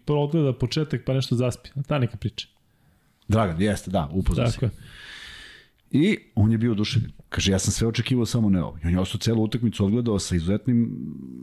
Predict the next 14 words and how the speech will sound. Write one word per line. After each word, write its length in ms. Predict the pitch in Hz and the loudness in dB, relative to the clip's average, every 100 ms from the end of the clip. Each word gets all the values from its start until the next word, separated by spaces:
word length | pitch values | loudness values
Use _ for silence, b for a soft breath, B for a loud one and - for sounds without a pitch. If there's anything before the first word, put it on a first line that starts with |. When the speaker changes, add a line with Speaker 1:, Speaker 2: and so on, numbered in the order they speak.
| 53 | -14
Speaker 2:
sa 200 | 73 - | -6 2
izuzetnom 280 | 95 110 113 | 2 4 2
pažnjom. 300 | 104 85 73 | 2 0 -2
Zato 120 | 117 | -4
što 180 | - - | -2 -4
ti 200 | - 101 | -2 -4
potrebno 460 | - 127 - 156 120 | 0 0 2 2 4
malo 260 | 151 165 | 4 2
samo 260 | - 156 147 | 0 0 2
da 80 | 120 | 2
uđeš, 340 | 139 120 - | 2 0 -2
a 120 | 90 | -2
izgleda 260 | 90 98 120 | 0 2 0
fenomenalno. 580 | - 110 98 85 67 | 0 2 4 2 0